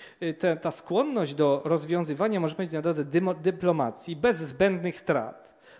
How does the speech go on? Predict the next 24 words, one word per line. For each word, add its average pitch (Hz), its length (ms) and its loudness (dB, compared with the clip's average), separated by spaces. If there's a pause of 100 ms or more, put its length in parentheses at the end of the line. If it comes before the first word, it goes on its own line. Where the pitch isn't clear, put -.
problemów 196 460 0
społecznych 185 400 -4
i - 20 -18
politycznych, 147 720 -6 (280)
leży 180 320 2
przede 214 240 -4
wszystkim 208 440 -8
jakby 190 300 -2
w 196 60 -14
tej 180 260 0 (120)
długotrwałej 185 580 2
tradycji, 170 640 -4 (120)
nie 214 80 -4
tylko 311 200 -6
społecznej, 139 680 0
ale 170 140 -2
politycznej. 202 720 -4
Ta 135 100 -6
tradycja 160 280 -4
polityczna 175 560 -6
się, 165 240 -4
możemy 160 280 -6
powiedzieć, 151 220 0
rozwija 151 420 -2